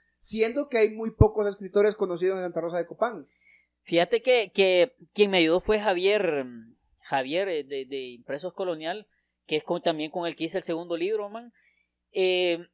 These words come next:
Speaker 2: él la verdad que no, no se enfocó mucho, fíjate, en eso, porque como el trabajo de él era imprimir, man, y me acuerdo para esos días estaba,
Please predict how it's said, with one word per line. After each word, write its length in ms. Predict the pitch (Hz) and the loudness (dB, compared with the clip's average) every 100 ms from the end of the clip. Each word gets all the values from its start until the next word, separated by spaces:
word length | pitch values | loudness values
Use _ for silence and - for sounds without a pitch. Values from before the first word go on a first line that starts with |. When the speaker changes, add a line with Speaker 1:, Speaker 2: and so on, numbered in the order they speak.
| _ - | _ 2
Speaker 2:
él 200 | 214 277 | 2 6
la 120 | 269 | 6
verdad 320 | 240 233 269 | 6 2 2
que 160 | 269 220 | 2 2
no, 180 | 214 247 | 0 -2
no 140 | 254 | -2
se 120 | 254 | 0
enfocó 440 | 262 240 208 247 233 | 0 2 2 4 2
mucho, 340 | 233 311 190 | 0 0 0
fíjate, 320 | 175 180 196 | 2 0 0
en 80 | 185 | -2
eso, 260 | 247 254 202 | 0 -2 -2
porque 300 | 185 175 156 | -4 -4 -6
como 220 | 165 165 | -2 -2
el 80 | 151 | 0
trabajo 380 | 151 185 240 | 0 2 6
de 100 | 247 | 8
él 100 | 269 | 8
era 260 | 254 233 233 | 6 2 -2
imprimir, 520 | 214 208 160 185 240 | -4 -6 -6 2 0
man, 180 | 175 151 | 0 -8
y 160 | 147 160 | -10 -8
me 80 | |
acuerdo 240 | 143 175 214 | -4 -2 -2
para 140 | 190 | -4
esos 160 | 190 180 | -4 -8
días 240 | 208 208 | -4 -4
estaba, 580 | 175 - 180 208 233 - | -4 -4 -2 -2 -4 -8